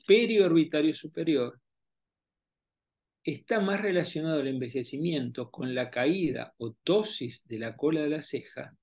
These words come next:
que con la flacidez que puede tener el párpado superior. Esto es como un sub y baja. En la juventud, la cola está arriba.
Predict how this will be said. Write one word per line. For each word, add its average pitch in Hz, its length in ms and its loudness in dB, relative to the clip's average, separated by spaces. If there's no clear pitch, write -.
que 120 200 -8
con 139 240 -2
la 139 100 0
flacidez 143 800 -2
que 139 140 -6
puede 127 320 -4
tener 120 340 -6
el 113 120 -10
párpado 110 400 -10
superior. 156 560 -2
Esto - 280 -2
es - 60 -2
como 165 200 2
un 143 80 -2
sub 127 240 -4
y 117 100 0
baja. - 320 -8
En 127 180 -2
la 131 160 0
juventud, 185 680 2
la 127 200 -2
cola 123 260 -2
está 190 200 0
arriba. 165 560 2